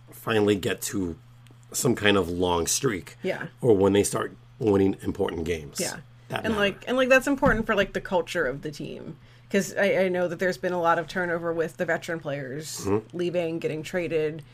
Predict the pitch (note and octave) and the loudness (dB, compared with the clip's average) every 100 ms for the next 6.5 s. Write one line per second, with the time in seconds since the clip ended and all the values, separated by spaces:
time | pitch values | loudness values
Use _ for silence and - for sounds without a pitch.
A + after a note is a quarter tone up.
0 | - - D#3+ E3 D#3+ C#3+ E3 E3+ D#3+ E3+ | -20 -8 -6 -2 -4 -4 0 4 4 4
1 | D#3 D#3 D3+ - - - - F3+ F3 G#3 | 0 -4 -10 -18 -20 -10 -4 -2 -2 2
2 | G3+ F#3 G#3 A3+ A3+ A3+ F#3+ F#3+ D4 C4 | 2 2 4 4 6 4 2 2 0 0
3 | G3 G3 F#3+ F3+ F3+ F3 F#3 F3+ F3+ E3+ | -2 -2 -2 -2 -4 -4 -4 -4 -4 -4
4 | F#3 E3+ E3+ - D#3+ D#3 F3 F3 E3 - | -2 -2 -2 -4 -6 -6 -6 -4 -4 -4
5 | G#3+ G3+ F3+ F3 F#3+ F3 E3+ D#3+ - - | -2 0 0 -2 -4 0 0 0 -4 -20
6 | - - - - F3+ | -20 -20 -10 -2 -2